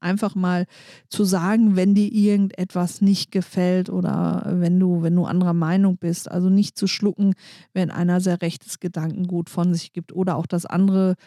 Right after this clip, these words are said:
extrem linkes Gedankengut, was ja auch sehr radikal sein kann. Also alles, was fundamentalistisch, was radi-, radikal ist, da auch wirklich mal den Mund aufzumachen und, äh, die Menschen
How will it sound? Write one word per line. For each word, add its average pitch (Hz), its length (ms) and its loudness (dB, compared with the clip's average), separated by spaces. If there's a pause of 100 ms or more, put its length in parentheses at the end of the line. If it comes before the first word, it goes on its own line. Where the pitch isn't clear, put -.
(240)
extrem 185 600 0
linkes 208 420 2
Gedankengut, 175 680 -2
was 180 160 -4
ja - 100 -4
auch 180 160 -4
sehr 175 240 -2
radikal 156 540 -4
sein 143 280 -2
kann. 156 360 -6
Also 170 340 -4
alles, 208 320 -2
was 185 160 -2
fundamentalistisch, 180 1040 0
was - 220 -8
radi-, 170 420 -2
radikal 170 500 -4
ist, 175 220 -4 (400)
da 160 120 -2
auch 185 120 -6
wirklich 208 320 0
mal 196 160 2
den 190 120 2
Mund 220 260 2
aufzumachen 180 880 -2
und, 175 460 0
äh, 170 240 -2
die 170 120 -2
Menschen 175 560 -2